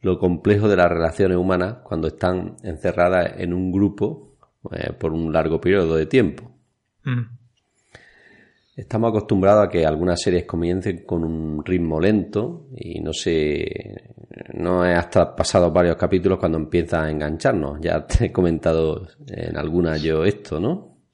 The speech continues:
Speaker 2: Sí, sí,
Speaker 1: Sí.
Speaker 2: sí, pasa, pasa. Sí.
Speaker 1: Claro, no os voy a engañar, La Niebla <laughs> no es una excepción, ¿no?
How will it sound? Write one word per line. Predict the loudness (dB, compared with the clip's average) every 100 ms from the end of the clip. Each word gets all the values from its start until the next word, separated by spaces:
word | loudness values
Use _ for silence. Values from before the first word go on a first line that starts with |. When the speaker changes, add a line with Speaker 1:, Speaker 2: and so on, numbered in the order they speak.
| -2
Speaker 2:
Sí, | 2 2
sí, | 2 0
Speaker 1:
Sí. | -2
Speaker 2:
sí, | -6
pasa, | -6 -6 -8
pasa. | -10 -10 -12 -14
Sí. | -10 -10 -10 -14 -20 -20 -20 -20 -20 _ _ _
Speaker 1:
Claro, | 0 2
no | 4
os | 6
voy | 6
a |
engañar, | 6 4 4 2 0 -8
La | -8
Niebla | 0 4 4 2 -2
<laughs> | 0
no | 2 2
es | 0 -2
una | 0
excepción, | 0 0 -2 0 -2 -2
¿no? | -8